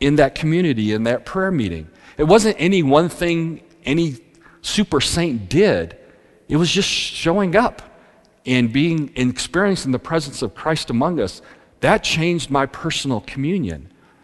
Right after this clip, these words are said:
of how I experienced Christ alone. And then I bring that back into prayer community. And my whole life has been this series of personal communion and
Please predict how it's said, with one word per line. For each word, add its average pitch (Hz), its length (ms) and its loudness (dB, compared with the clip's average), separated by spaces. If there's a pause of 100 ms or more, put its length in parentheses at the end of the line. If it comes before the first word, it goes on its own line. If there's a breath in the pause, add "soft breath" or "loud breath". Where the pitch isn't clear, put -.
(180 soft breath)
of 107 160 -2
how 143 240 2
I 123 120 4
experienced 107 720 -6
Christ - 540 -6 (1200)
alone. 110 580 -2 (1080 soft breath)
And 127 120 0
then 147 100 4
I 135 80 4
bring 160 280 2
that 143 200 4
back 156 300 2
into 147 240 0
prayer 202 320 -2
community. 92 680 -4
And 117 140 0
my 123 140 4
whole 185 220 -2
life 165 300 2
has 104 140 -6
been 107 220 -4
this 101 280 -4 (880 loud breath)
series 143 760 4
of 87 260 -2 (600)
personal 175 400 0
communion 147 760 0
and 95 440 -6